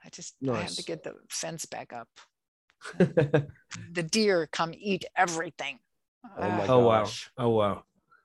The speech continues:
Speaker 3: Well, we have hunters down here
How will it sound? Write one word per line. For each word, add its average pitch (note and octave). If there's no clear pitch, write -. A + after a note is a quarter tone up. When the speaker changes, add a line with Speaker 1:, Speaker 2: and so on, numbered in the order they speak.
Speaker 3:
Well, G2+
we B2
have C#3+
hunters A2+
down F#2
here F#2+